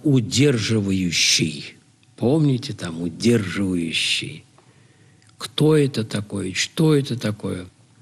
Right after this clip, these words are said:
Если вы обратитесь к толкованиям, их много. Разные понимания.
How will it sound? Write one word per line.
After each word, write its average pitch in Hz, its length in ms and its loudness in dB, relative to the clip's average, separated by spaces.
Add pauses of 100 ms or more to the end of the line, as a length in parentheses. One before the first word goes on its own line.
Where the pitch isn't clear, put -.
(140)
Если 135 240 4
вы 131 60 4
обратитесь 127 400 2
к - 40 -10
толкованиям, 123 760 2
их 107 160 -6
много. 113 680 2 (1400)
Разные 117 640 2
понимания. 95 840 -2